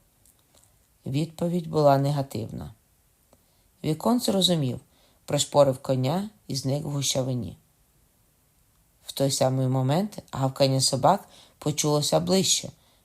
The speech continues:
Потім в кінці алеї пробіг кабан, за ним собаки, а потім, як пекельний мисливець,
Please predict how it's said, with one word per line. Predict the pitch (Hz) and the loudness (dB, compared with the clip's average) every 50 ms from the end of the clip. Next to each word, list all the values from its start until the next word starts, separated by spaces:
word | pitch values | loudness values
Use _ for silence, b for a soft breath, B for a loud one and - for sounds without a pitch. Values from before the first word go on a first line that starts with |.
| _ _ - | _ _ -4
Потім | - 139 135 - 131 135 | -2 -2 0 0 -2 -4
в | 135 | -4
кінці | - - 135 135 - - 143 | -4 -2 -4 -2 -2 0 2
алеї | 143 135 135 135 139 160 185 214 214 | 4 4 6 6 4 4 4 0 -2
пробіг | - - 151 160 151 156 160 156 - | -2 -2 -2 0 0 0 -2 -2 -2
кабан, | - 190 190 185 160 139 135 135 135 - b b b b b b b b _ - | 0 2 2 4 4 4 4 2 -4 -8 b b b b b b b b _ -10
за | - 131 143 143 | -6 -2 0 2
ним | 139 135 135 135 | 2 2 2 2
собаки, | - - 180 180 160 147 139 135 - - 143 - - _ _ _ _ _ _ _ - | 4 4 4 6 6 6 6 4 0 -8 -12 -12 -12 _ _ _ _ _ _ _ 0
а | - 139 | 0 0
потім, | 135 - 160 175 175 190 180 165 | 2 2 0 0 2 2 2 2
як | 151 147 143 - | 2 2 0 0
пекельний | - 143 143 - 151 151 147 147 143 139 | -2 -2 0 4 4 4 6 4 2 0
мисливець, | 135 135 135 131 - - 143 160 175 180 185 180 - - b | 0 0 0 -2 -4 -2 0 0 2 2 0 -2 -4 -10 b